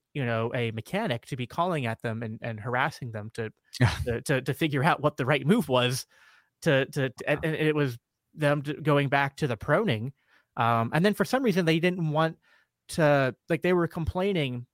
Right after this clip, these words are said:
Speaker 1: about the proning because it was like, "Well, it's a lot of work to turn him over. He's got the tube down his throat for the ventilator, all the things hooked up, and,
Speaker 2: Yeah.
Speaker 1: you know, which we're short-staffed." And it was like, "Okay, I get that.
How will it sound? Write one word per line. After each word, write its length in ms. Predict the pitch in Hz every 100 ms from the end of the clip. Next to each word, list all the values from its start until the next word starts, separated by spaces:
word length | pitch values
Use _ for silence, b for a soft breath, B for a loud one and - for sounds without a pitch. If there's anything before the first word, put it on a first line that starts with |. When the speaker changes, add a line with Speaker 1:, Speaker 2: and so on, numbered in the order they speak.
| _
Speaker 1:
about 320 | 143 139 143 -
the 80 |
proning 540 | - 151 147 120 104 117 _
because 220 | - 147 139
it 60 |
was 100 | 131
like, 120 | 139
"Well, 120 | 185 196
it's 100 | 196
a 40 |
lot 200 | 208 240
of 100 | 190
work 160 | 147 135
to 80 |
turn 220 | 139 156 143
him 120 | 117
over. 320 | 117 117 123
He's 140 | 123
got 140 | 143 -
the 60 | -
tube 260 | 131 131
down 160 | 131 127
his 140 | 123
throat 280 | - 123 131
for 80 | 135
the 80 | 117
ventilator, 800 | 127 131 131 127 127 123 127 120 B B _
all 140 | 165 214
the 80 |
things 340 | - 165 170 -
hooked 240 | 165 -
up, 260 | 139 143 - 139
and, 300 | 127 123 b b -
Speaker 2:
Yeah. 120 | 113
Speaker 1:
you 60 | 123
know, 120 | 127
which 160 | 131
we're 120 | 147 143
short-staffed." 840 | - 202 202 - 156 160 165 -
And 100 | 147
it 40 |
was 80 | 147
like, 100 | 160
"Okay, 220 | 160 175
I 100 | 151
get 320 | 151 185 180
that. 300 | 123 101 113